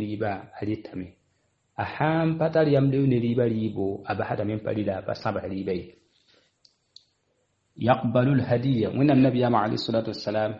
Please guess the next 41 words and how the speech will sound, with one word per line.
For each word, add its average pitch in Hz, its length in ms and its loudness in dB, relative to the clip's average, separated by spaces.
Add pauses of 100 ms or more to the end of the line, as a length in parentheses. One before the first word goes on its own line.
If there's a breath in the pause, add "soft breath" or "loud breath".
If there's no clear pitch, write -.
يزغ 117 520 2
السماوات. 104 560 -2
النبي 113 280 -2
عليه 123 300 2
الصلاة 113 180 -6
والسلام 113 320 -2
يمين 110 380 0
دي 110 140 -2
غير 107 160 -2
كوني. 101 520 -2 (920 soft breath)
قالت 113 340 0
عائشة 127 380 0
رضي 120 260 0
الله 120 340 -2
عنها. 113 380 -4
أمنا 131 280 6
عائشة 127 200 0
إلى 120 160 0
من 123 220 0
يربي 120 220 -2
أمنا 120 260 -2
عائشة 117 220 -4
ينغ. 95 360 0 (480 loud breath)
كان 135 240 2
رسول 107 400 -2
الله 104 220 -4
صلى 101 220 -6
الله 98 260 -4
عليه 98 100 -4
وسلم. 104 300 -2
ونم 120 160 2
تنتم 120 280 -2
عليه 104 140 0
الصلاة 110 160 -6
والسلام 104 280 -2
يمين 101 260 0
يقبل 107 380 -2
الهدية 107 560 -2
دي 117 160 0
غير 139 180 4
كوني. 120 760 2